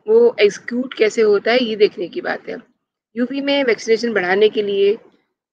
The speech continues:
घर-घर बुलावा पर्ची, यानी कि उनको एक token दिया जाएगा, फिर उनको बुलाया जाएगा, इस तरीके की एक योजना बनाई है। इस अभ-, अभियान को, अ, सफल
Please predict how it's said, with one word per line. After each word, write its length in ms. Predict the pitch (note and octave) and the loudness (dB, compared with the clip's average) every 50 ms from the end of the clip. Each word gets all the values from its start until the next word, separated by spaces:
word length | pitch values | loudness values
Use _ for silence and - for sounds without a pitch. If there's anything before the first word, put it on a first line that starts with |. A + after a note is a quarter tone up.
| _ _ _ _ _ _ - | _ _ _ _ _ _ -6
घर-घर 380 | - A3 C4 B3 A#3+ B3+ C4 A#3 | 0 0 2 4 4 4 4 4
बुलावा 580 | F#3+ G3 F#3+ F#3+ F#3 G3 G#3 A3+ A#3 A#3+ A#3 A3 - - _ _ _ - | 4 4 4 4 4 4 4 4 4 4 2 2 -2 -6 _ _ _ 0
पर्ची, 460 | A#3+ A#3 A3+ - - G3+ E3 D#3+ - _ _ _ _ _ _ _ - | 0 0 0 -6 -8 -8 -8 -8 -12 _ _ _ _ _ _ _ 0
यानी 200 | G#3+ A3+ A#3+ B3+ | 0 2 2 2
कि 160 | B3 A#3+ C4 | 0 2 0
उनको 300 | A#3+ A3+ G#3 G3+ F#3+ G#3+ | 0 0 0 0 0 -2
एक 120 | G3+ F#3+ - - | -2 -2 -2 -8
token 300 | F#3+ F#3 - A3 G#3+ G#3 | -10 -6 -6 -6 -2 0
दिया 200 | G3+ G3+ G3 G3 | 0 2 2 2
जाएगा, 380 | G3 F#3+ F#3+ F#3+ G3 F#3+ F#3 F#3+ - _ _ _ _ _ _ _ - | 2 0 0 0 0 -2 -2 -4 -8 _ _ _ _ _ _ _ -4
फिर 100 | G#3+ G#3 | -2 -2
उनको 240 | G3+ F#3 - G3+ | -2 -2 -2 -6
बुलाया 340 | F3+ F3+ F3 F3 F3 F3+ F3+ | -6 -4 -2 0 0 0 0
जाएगा, 320 | F3 F3 E3+ E3+ E3 - D3+ | 0 -2 -4 -4 -4 -6 -6
इस 200 | - G#3 - - | -6 -8 -8 -8
तरीके 300 | A3+ A#3 A3+ - A#3 A3+ | -8 -8 -4 -6 -6 -6
की 140 | - B3 A#3 | -6 -2 -2
एक 120 | A3 G3+ - G#3+ | -2 -2 -2 -6
योजना 280 | E3+ D#3+ E3+ F3 F3 | -10 -10 -6 -6 -6
बनाई 320 | E3+ E3+ E3+ F3+ E3+ D#3 D3+ | -4 -4 -6 -6 -6 -8 -8
है। 160 | D3+ E3+ - - _ _ _ _ _ _ _ - | -10 -10 -12 -16 _ _ _ _ _ _ _ -8
इस 140 | B3 - - | -4 0 2
अभ-, 200 | - A#3 - - _ G3+ | 2 2 0 -2 _ -2
अभियान 400 | G3+ F#3+ G#3 G#3+ A#3+ C4+ C4+ B3+ | 0 2 2 2 2 2 0 -2
को, 300 | B3+ G#3+ F3 E3 E3 - _ _ _ _ _ _ _ _ _ _ _ | -6 -8 -8 -8 -10 -14 _ _ _ _ _ _ _ _ _ _ _
अ, 300 | F3+ F3+ F3 F3 E3+ E3+ | -4 -2 0 0 -2 -2
सफल 600 | E3+ - - B3 - - D4 D4+ D#4 D#4 A3 G#3 | -4 -4 -4 -4 0 0 0 0 0 -2 -6 -8